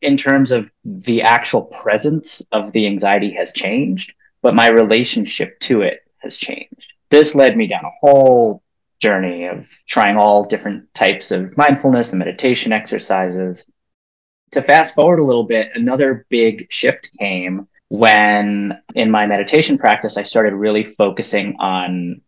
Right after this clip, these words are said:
being present in the body, because I noticed a lot of what we've already said. It was just such a different experience to get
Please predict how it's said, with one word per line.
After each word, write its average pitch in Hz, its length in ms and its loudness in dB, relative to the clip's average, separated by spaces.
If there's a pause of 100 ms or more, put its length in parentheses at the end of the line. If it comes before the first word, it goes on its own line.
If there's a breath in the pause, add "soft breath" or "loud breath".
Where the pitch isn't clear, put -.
(220)
being 95 220 -6
present 90 340 -6
in - 80 -12
the - 80 -12
body, - 480 -10 (580 loud breath)
because 110 280 0
I 107 100 4
noticed 110 840 2 (140)
a 113 60 2
lot 110 320 4
of 113 140 0
what 110 260 -4
we've 107 280 -8
already 95 300 -4
said. 123 580 2 (120)
It 131 120 -2
was 120 200 0
just - 280 2
such - 220 0
a 120 120 -2 (100)
different - 320 -2
experience 120 800 0
to - 80 -8
get 107 260 -6